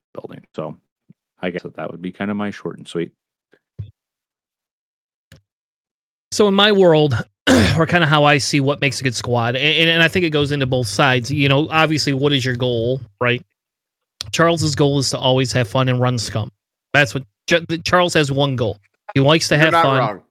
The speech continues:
Speaker 2: and
Speaker 3: You're
Speaker 2: he
Speaker 3: not
Speaker 2: likes
Speaker 3: wrong.
Speaker 2: to run scum. He insanely loves running scum. Even in random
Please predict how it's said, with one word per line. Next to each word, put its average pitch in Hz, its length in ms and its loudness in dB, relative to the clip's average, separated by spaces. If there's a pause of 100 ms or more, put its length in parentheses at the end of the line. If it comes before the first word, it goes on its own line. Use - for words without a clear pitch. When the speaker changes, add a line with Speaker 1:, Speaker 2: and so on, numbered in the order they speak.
(140)
Speaker 2:
and 143 140 0
Speaker 3:
You're 135 80 0
Speaker 2:
he 139 80 2
Speaker 3:
not 123 160 0
Speaker 2:
likes 139 320 0
Speaker 3:
wrong. 139 80 -2
Speaker 2:
to 135 40 -2
run 131 200 0
scum. 107 360 -6 (1080)
He 156 220 2 (140)
insanely 165 600 0
loves 139 340 0
running 123 280 -2
scum. - 320 -8 (240)
Even 220 220 4
in 196 320 0 (300)
random 160 460 2